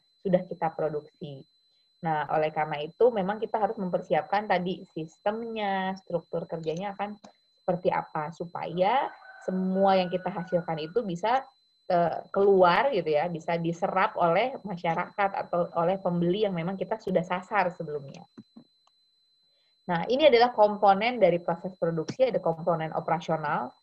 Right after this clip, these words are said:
Itu yang perlu kita perhatikan dalam op-, eh, proses operasional. Itu ada tiga step atau tiga langkah yang kita lalui sebenarnya ya.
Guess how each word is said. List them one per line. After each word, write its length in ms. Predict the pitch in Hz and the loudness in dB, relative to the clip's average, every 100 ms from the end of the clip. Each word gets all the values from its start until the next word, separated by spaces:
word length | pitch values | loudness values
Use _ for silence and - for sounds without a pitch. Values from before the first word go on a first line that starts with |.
| _ _ _ | _ _ _
Itu 240 | 180 175 | -10 0
yang 160 | 208 190 | 0 2
perlu 240 | 180 180 | 2 0
kita 240 | 185 185 180 | 0 0 0
perhatikan 640 | 190 196 175 175 196 240 | 0 -2 -2 -2 0 2
dalam 320 | 196 175 170 | 2 2 0
op-, 240 | - 170 _ | -4 -10 _
eh, 400 | 175 175 165 160 165 | 0 2 2 0 -2
proses 320 | 175 175 185 190 | -2 -2 -6 -4
operasional. 880 | 170 180 170 170 160 156 180 247 - _ _ | -4 -2 -2 -2 -6 -4 -4 -6 -8 _ _
Itu 240 | - 190 247 | -8 2 6
ada 240 | 202 214 | 6 4
tiga 640 | 233 208 175 190 185 190 185 - _ _ | 2 -2 2 6 8 6 2 -8 _ _
step 400 | - - 226 - | -10 2 2 2
atau 240 | 175 185 | 0 0
tiga 320 | 185 180 190 | 0 2 6
langkah 400 | 196 190 190 202 - - - - - - - | 6 4 0 -4 -4 -16 -20 -20 -20 -20 -4
yang 240 | 185 190 185 | -2 -2 -4
kita 640 | 190 180 190 180 180 175 | -6 2 4 6 8 8
lalui 480 | 175 180 190 233 202 | 8 8 6 2 -2
sebenarnya 480 | 180 160 156 156 151 | -6 -6 -6 -8 -6
ya. 180 | 156 | -6